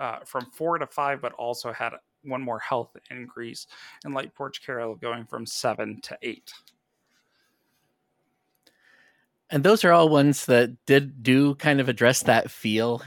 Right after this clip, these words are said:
Speaker 2: And I think that having them acknowledge that there is a feeling when you're playing against people that, uh, that it just doesn't feel good when they play the card that completely ruins everything on your, on your side. It's kind of like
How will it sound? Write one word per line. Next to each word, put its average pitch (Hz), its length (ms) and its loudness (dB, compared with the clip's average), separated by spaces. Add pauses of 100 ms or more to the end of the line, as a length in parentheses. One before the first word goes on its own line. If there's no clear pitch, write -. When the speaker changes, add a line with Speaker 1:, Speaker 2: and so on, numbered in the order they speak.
Speaker 2:
And 120 480 -4 (100)
I 117 80 2
think - 540 -2
that 120 220 4
having 139 420 2
them 131 320 4
acknowledge 117 720 2
that 117 180 2
there 117 140 2
is 131 200 4
a 131 80 2
feeling 131 500 0
when 139 180 -4
you're 135 100 -4
playing 131 260 -2
against 127 500 -10
people 123 360 -2
that, 110 380 -2 (160)
uh, 104 320 -4 (720)
that 107 340 2 (240)
it 113 140 -2
just - 160 -6
doesn't 135 300 0
feel 120 320 0
good 110 300 0
when 117 140 2
they 107 140 0
play 107 240 0
the 104 100 -4
card 101 340 -2
that - 180 -10
completely 101 760 -6
ruins 107 480 2
everything 107 480 -4
on 101 160 -6
your, 101 160 -8
on 101 160 -4
your 101 120 -4
side. 101 400 -6 (120)
It's - 160 -12
kind 104 180 -4
of 98 120 -2
like 98 160 -4